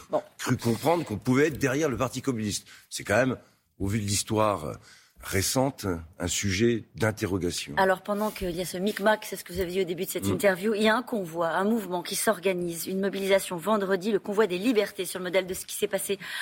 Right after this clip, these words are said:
Speaker 1: au Canada, une forme de synthèse entre le mouvement, euh, des gin-, des Gilets jaunes et, euh, les manifestations d'opposition à la politique sanitaire de ces derniers mois. Est-ce que vous craignez un mouvement de colère de ce type à soixante et quelques jours de cette présidentielle ?
Speaker 2: Ce que je crains, pour vous dire, euh,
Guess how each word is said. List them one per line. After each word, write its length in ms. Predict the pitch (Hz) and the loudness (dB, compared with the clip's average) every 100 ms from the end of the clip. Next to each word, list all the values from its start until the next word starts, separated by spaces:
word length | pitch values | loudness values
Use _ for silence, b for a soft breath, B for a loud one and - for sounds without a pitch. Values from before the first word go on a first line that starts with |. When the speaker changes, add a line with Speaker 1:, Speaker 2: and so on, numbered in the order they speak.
| B | B
Speaker 1:
au 80 | 196 | 0
Canada, 460 | - 254 208 190 233 | 4 4 4 4 2
une 100 | 208 | 0
forme 220 | 226 214 | 0 2
de 100 | 214 | 2
synthèse 460 | 208 220 208 220 202 | 2 0 2 0 0
entre 180 | - | -2
le 80 | 202 | 0
mouvement, 320 | 208 196 208 - B B - | 0 0 0 -2 B B -2
euh, 60 | |
des 180 | 185 202 | 0 2
gin-, 440 | 185 233 233 214 160 | 2 2 2 0 -2
des 100 | 180 | 0
Gilets 320 | 208 233 208 | 4 4 4
jaunes 380 | 202 233 254 - | 2 2 0 -2
et, 240 | 190 196 | 0 2
euh, 60 | 156 | 2
les 80 | 160 | 0
manifestations 580 | 190 185 190 185 - | -2 -4 -4 -4 -4
d'opposition 440 | 185 175 180 180 208 | -4 -4 -4 -2 0
à 40 | |
la 120 | 160 | 0
politique 440 | 151 180 156 - - | -2 -8 -8 -10 -2
sanitaire 560 | - 196 196 208 196 190 B B B | 2 2 2 4 4 2 B B B
de 120 | 170 190 | -2 0
ces 160 | 196 | 0
derniers 400 | 165 240 214 196 | 0 2 2 0
mois. 260 | 185 196 254 - | 2 2 2 0
Est-ce 160 | 220 | -4
que 80 | - | -2
vous 140 | 233 339 | -4 -4
craignez 440 | - 202 185 214 | -4 -2 -2 -2
un 100 | 185 | -2
mouvement 260 | 175 185 226 | -2 -4 -4
de 60 | |
colère 320 | 202 190 208 | -2 0 0
de 60 | 170 | -2
ce 200 | 151 165 | -8 -10
type 320 | - - 226 | -12 -12 -4
à 220 | - 175 - B | 2 2 2 B
soixante 480 | - - 185 - 202 | -6 -2 -2 -2 -6
et 60 | 180 | -4
quelques 280 | 185 156 165 | -4 -4 -6
jours 200 | 170 185 | -6 -6
de 80 | |
cette 200 | 165 185 | -4 -4
présidentielle ? 720 | - 185 170 170 165 180 170 - B | -2 -2 0 0 0 2 0 -2 B
Speaker 2:
Ce 100 | - | -6
que 140 | 127 | 0
je 100 | - | 0
crains, 300 | - 156 160 | 4 4 4
pour 220 | - 98 | 0 -6
vous 180 | 87 92 | -4 -4
dire, 340 | 87 110 95 82 | 0 2 2 2
euh, 240 | 76 | 0